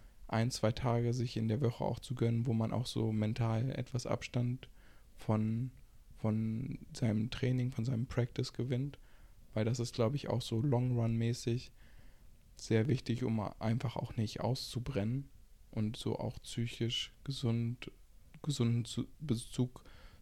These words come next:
zu sich und seinem Practice auch zu gewinnen. Und das heißt ja auch nicht, dass man jetzt in den Tagen, wo man dann Rest Day hat oder so, dass man sich auch nicht bewegen kann. Da kommt zum Beispiel bei mir gerade ganz stark das Jonglieren ins Spiel.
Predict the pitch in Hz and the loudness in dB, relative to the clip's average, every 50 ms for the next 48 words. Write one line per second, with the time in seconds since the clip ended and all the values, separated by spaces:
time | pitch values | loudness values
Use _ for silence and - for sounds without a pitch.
0 | - - - 113 117 131 127 123 - - 120 113 110 - 107 107 107 117 - - | -14 -6 -4 -2 2 4 4 4 4 2 -2 -2 0 0 0 0 0 -2 -2 0
1 | 123 127 - - 123 120 - - 117 113 - - - - - - - - - 117 | -2 -2 0 -2 -4 -2 -2 -2 -2 -2 -4 -6 -14 -16 -14 -12 -10 -6 -4 -2
2 | 131 113 117 131 113 120 123 123 - - - - - - - - - - - - | 0 0 2 2 2 2 0 -2 -4 -8 -10 -10 -12 -16 -18 -18 -18 -18 -18 -18
3 | - - - - - - - - - - - 120 113 110 113 107 104 - 117 - | -18 -16 -14 -14 -14 -16 -18 -20 -16 -8 -4 -2 -2 0 0 -2 -2 -4 -4 -4
4 | - 107 120 - - - - - - 131 123 - - 127 - - 117 113 113 117 | -2 -4 -4 -4 -4 -4 -4 -4 -2 -4 -4 -2 -4 -6 -4 -2 -4 -2 -2 -4
5 | 117 - - 117 107 104 107 110 110 117 - - - - - - - - - - | -6 -6 -4 -4 -2 0 0 -2 -2 -4 -6 -10 -18 -18 -18 -18 -18 -18 -12 -6
6 | - 117 113 113 117 120 113 113 110 120 113 113 113 110 110 110 110 104 104 110 | -4 -2 -2 -2 0 0 2 2 2 4 4 4 4 4 4 2 2 2 2 2
7 | 113 123 131 - - - - - - - - - - - - - - - 110 110 | 0 -2 -2 -6 -10 -18 -18 -18 -18 -18 -18 -18 -20 -20 -20 -12 -4 -2 2 4
8 | 104 110 - - - - 104 107 110 135 - 143 139 - - 123 110 110 107 117 | 4 4 2 0 -2 0 2 2 2 2 0 -2 -2 -2 -2 0 0 2 2 2
9 | 117 104 - 117 - - - 101 101 123 135 - - - 113 - 139 127 - - | 2 2 2 0 -2 0 -2 -2 0 0 -4 -4 -4 -4 -4 -4 -4 -6 -4 -6
10 | 113 123 135 120 135 151 156 - - 131 127 131 135 131 - - - - - - | -4 -2 0 0 0 0 -2 -4 -4 -4 -2 -2 -4 -6 -10 -16 -20 -20 -18 -8
11 | - 110 101 123 - 107 110 110 - - 113 110 117 120 - - 123 127 123 117 | -2 0 0 0 2 0 0 0 0 0 0 2 0 0 -2 -6 -6 -4 -2 -2
12 | 113 113 113 110 117 117 - - - - - 117 107 117 107 110 98 104 113 117 | 0 0 -2 -2 -4 -6 -10 -12 -10 -2 0 2 2 4 2 2 2 2 2 0
13 | - - - - 104 107 120 - - 135 - - - 101 110 117 113 127 147 156 | 0 -2 0 0 0 0 0 0 -2 -2 -2 0 0 0 2 2 4 4 4 4
14 | 151 143 135 - - - - 123 127 131 135 | 4 2 0 -2 -4 -2 2 4 4 4 4